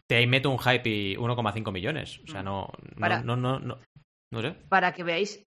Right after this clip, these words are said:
Speaker 2: para que veáis la diversidad de opiniones, hay gente que esto lo ve como una genialidad, como una
Speaker 1: Sí.
Speaker 2: idea súper disruptiva, súper guay,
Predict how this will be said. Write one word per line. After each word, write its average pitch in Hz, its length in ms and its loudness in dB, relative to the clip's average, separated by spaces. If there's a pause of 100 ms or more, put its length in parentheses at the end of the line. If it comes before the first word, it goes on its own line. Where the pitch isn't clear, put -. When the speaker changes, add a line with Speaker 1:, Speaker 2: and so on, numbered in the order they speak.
Speaker 2:
para 170 240 2
que 151 60 -4
veáis 156 240 0
la 226 140 2
diversidad 160 600 2
de 143 120 2
opiniones, 139 720 -4 (240)
hay 196 140 6
gente 202 400 0
que 151 180 2
esto 233 440 0
lo 135 140 6
ve 185 200 6
como 123 640 4
una 151 240 6
genialidad, 160 920 6
como 131 340 4
una 131 80 2
Speaker 1:
Sí. 113 60 4
Speaker 2:
idea 107 280 8
súper 113 360 4
disruptiva, 143 680 2
súper 131 340 0
guay, 180 440 4